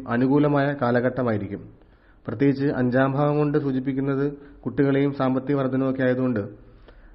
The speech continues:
നിങ്ങൾക്ക് ഈ സമയത്ത് കുറച്ചും കൂടി നല്ല രീതിയിൽ സാമ്പത്തിക വർധന വരും. മൾട്ടിപ്പിൾ സോഴ്സിലൂടെ വരുമാനമൊക്കെ വരാനുള്ള സാധ്യത കാണുന്നുണ്ട്. കൂടാതെ പ്രണയബന്ധങ്ങളിലും നേട്ടങ്ങൾ കൈവരിക്കാൻ സാധിക്കും. നിങ്ങൾക്ക് ഇഷ്ടപ്പെട്ട പെൺകുട്ടി,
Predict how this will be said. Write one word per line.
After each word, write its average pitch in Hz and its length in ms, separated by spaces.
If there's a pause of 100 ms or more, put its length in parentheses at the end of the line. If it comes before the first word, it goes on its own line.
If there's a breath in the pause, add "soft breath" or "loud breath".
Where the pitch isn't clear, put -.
നിങ്ങൾക്ക് 143 280
ഈ 151 80
സമയത്ത് 147 460 (100)
കുറച്ചും 147 360
കൂടി 147 220
നല്ല 139 260
രീതിയിൽ 143 280
സാമ്പത്തിക 131 580
വർധന 135 380
വരും. 127 280 (380)
മൾട്ടിപ്പിൾ 127 380
സോഴ്സിലൂടെ 135 540 (100)
വരുമാനമൊക്കെ 127 540
വരാനുള്ള 123 360
സാധ്യത 117 420 (140)
കാണുന്നുണ്ട്. 113 520 (1900 soft breath)
കൂടാതെ 151 380
പ്രണയബന്ധങ്ങളിലും 160 960
നേട്ടങ്ങൾ 143 420
കൈവരിക്കാൻ 139 520 (640)
സാധിക്കും. 110 420 (100)
നിങ്ങൾക്ക് 123 380 (300)
ഇഷ്ടപ്പെട്ട 127 380
പെൺകുട്ടി, 131 440